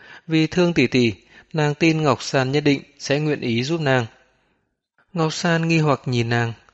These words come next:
lo lắng trong lời nói của nàng không biết đâu là thật, đâu là giả. Mấy năm trước, nàng cũng đã nghe nói qua chuyện An Hiền thân vương thích tỷ tỷ,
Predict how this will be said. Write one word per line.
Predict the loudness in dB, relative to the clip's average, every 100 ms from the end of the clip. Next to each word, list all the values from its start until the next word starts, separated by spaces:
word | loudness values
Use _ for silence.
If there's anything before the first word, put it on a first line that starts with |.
| -6
lo | -2 2
lắng | 2 0 -2
trong | -2 0
lời | 0
nói | 0 -2
của | -2 -2
nàng | -2 -2 -6
không | -10 -4 -2
biết | 0
đâu | 4 4
là | 2 0
thật, | -2 -4 -6
đâu | 0 2
là | 2
giả. | 0 0 -2 -6 _ _ -20 -20 -8
Mấy | 0 2 2
năm | 0 0
trước, | 0 0 -4 -20 -8
nàng | -2 0 0
cũng | -2 -2 0
đã | 0
nghe | 0 0
nói | 0 -2
qua | -2 -2 -4 _ _
chuyện | -4 -2 0
An | -2 0
Hiền | 0 0
thân | -2 -2
vương | 2 0 0
thích | -2 0
tỷ | -2
tỷ, | 0 -2